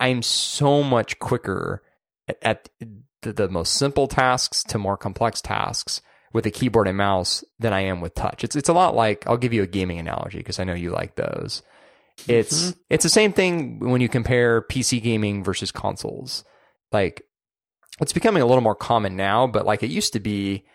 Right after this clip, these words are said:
Speaker 1: um, especially with, like, first-person shooters,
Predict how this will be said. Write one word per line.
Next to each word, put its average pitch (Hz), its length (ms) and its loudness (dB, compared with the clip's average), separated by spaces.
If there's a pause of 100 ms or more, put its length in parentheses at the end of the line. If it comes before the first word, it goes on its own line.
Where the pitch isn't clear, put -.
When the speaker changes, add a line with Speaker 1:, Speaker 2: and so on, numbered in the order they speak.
(640)
Speaker 1:
um, 50 640 -6 (360)
especially 123 340 2
with, 98 120 0
like, 87 140 -2
first-person 104 460 0
shooters, 98 680 0